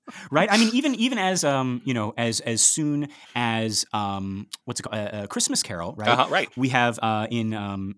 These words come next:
Speaker 1: in, uh, uh, in the book, at least, there is this, this vision that Marley shows Scrooge.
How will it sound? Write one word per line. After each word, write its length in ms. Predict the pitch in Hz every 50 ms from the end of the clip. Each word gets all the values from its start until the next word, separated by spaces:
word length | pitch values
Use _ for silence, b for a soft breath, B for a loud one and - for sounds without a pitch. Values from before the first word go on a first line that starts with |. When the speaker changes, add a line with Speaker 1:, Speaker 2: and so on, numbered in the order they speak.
| _
Speaker 1:
in, 380 | 113 110 107 104 101 101 101 104 _
uh, 240 | 110 104 101 98 101 _ 113 - - - 117 110 _ _ - _ _ _ _ _ _
uh, 300 | 113 113 104 101 98 101 - _ _
in 140 | 139 156 143
the 80 | 127
book, 380 | 95 98 104 202 170 - - - -
at 140 | 120 117 -
least, 280 | 113 110 - - 113
there 160 | 104 110 107 110
is 120 | 110 -
this, 180 | - 107 - -
this 220 | 107 107 101 -
vision 460 | 104 95 120 143 147 - 101 95 92
that 160 | 95 98 - -
Marley 300 | 98 95 104 110 110 107
shows 380 | - - 120 104 98 98 - -
Scrooge. 640 | - - - - 120 135 175 170 110 98 90 -